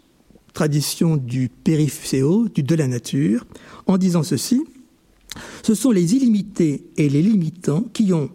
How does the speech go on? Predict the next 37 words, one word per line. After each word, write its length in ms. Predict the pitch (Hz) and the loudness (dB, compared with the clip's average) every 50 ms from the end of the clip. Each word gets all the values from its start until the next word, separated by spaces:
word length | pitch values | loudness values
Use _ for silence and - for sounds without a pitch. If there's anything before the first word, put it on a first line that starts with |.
| - _ _ _ _ _ _ _ _ _ | -14 _ _ _ _ _ _ _ _ _
en 120 | - 156 131 | 0 0 0
s'harmonisant, 800 | - - - 240 226 208 190 175 156 151 135 127 123 131 156 233 - - - _ - - _ _ _ - - _ - | 0 0 0 2 2 2 2 4 2 2 0 0 -2 0 -2 -2 -2 -6 -14 _ -20 -20 _ _ _ -20 -20 _ -4
constituer 460 | - 226 196 - - 190 - - 180 165 | -2 0 0 2 0 -2 0 2 2 2
au 120 | 143 135 | 2 2
sein 180 | - - 240 220 | 2 2 0 2
du 160 | 160 156 147 | 2 2 2
monde 260 | 139 143 156 165 147 | 4 4 4 4 4
la 80 | 139 123 | 2 2
nature, 580 | 120 117 117 - - 147 156 170 175 165 175 - | 2 0 -2 -2 -2 0 2 2 2 0 -2 -2
ainsi 340 | - 165 170 160 - - 151 | 0 0 0 2 0 -2 -2
que 80 | - 120 | -2 -2
la 60 | 123 | 0
totalité 400 | - 202 160 190 165 147 - 123 | 0 0 2 2 0 0 0 -2
du 120 | 120 123 | -2 0
monde 400 | 120 131 139 156 170 175 170 - - - - - | 0 2 2 2 2 2 0 -2 -6 -10 -4 -2
et 120 | 165 147 | -2 -2
tout 280 | - - - - 220 220 | -2 -4 -2 0 0 0
ce 180 | - - - 143 | 0 -2 -4 -4
qu'il 300 | - - - 208 - - | -4 -2 -2 -2 -2 -2
contient. 480 | - - 151 - - - - 123 123 - - - - - - - - - - - - - - - - - - - 254 | -2 -2 -2 -2 -2 -4 -4 -4 -4 -6 -10 -18 -20 -20 -20 -20 -20 -20 -20 -20 -20 -20 -20 -20 -18 -6 -2 0 0
Je 400 | 214 185 214 233 233 247 240 226 | 2 2 2 2 2 2 0 -2
préfère 480 | 220 - - - 247 240 - 277 220 | -6 -8 -4 -2 -2 0 2 2 2
lire 140 | 208 226 202 | 2 0 0
de 40 | - | 0
plus 120 | - 214 | -2 -4
près 160 | - - 196 175 | -2 0 0 0
le 100 | 156 139 | 0 0
grec, 480 | - - 147 139 - - - - - - - - - - - - - _ - | 0 0 -2 -2 -2 -6 -12 -18 -20 -20 -20 -20 -20 -20 -20 -20 -8 _ -2
euh, 120 | 165 165 - | -2 -2 -2
qui 160 | - - 240 220 | -2 -2 0 2
dit 140 | 247 240 | 2 0
ceci, 480 | - - 175 151 - - - 220 254 339 - - - - - - - - - - - - - - - | 0 0 -2 -2 -2 -2 0 0 0 0 -2 -6 -12 -20 -20 -20 -20 -20 -20 -20 -20 -20 -20 -8 -6
le 60 | - | -2
sujet 260 | - 196 180 185 180 | 0 2 2 2 2
c'est 120 | - - 127 | 0 0 0
la 100 | 135 135 | 2 2
nature, 560 | 127 120 - - 113 110 - - - - | 0 0 0 0 0 0 -2 -4 -6 -10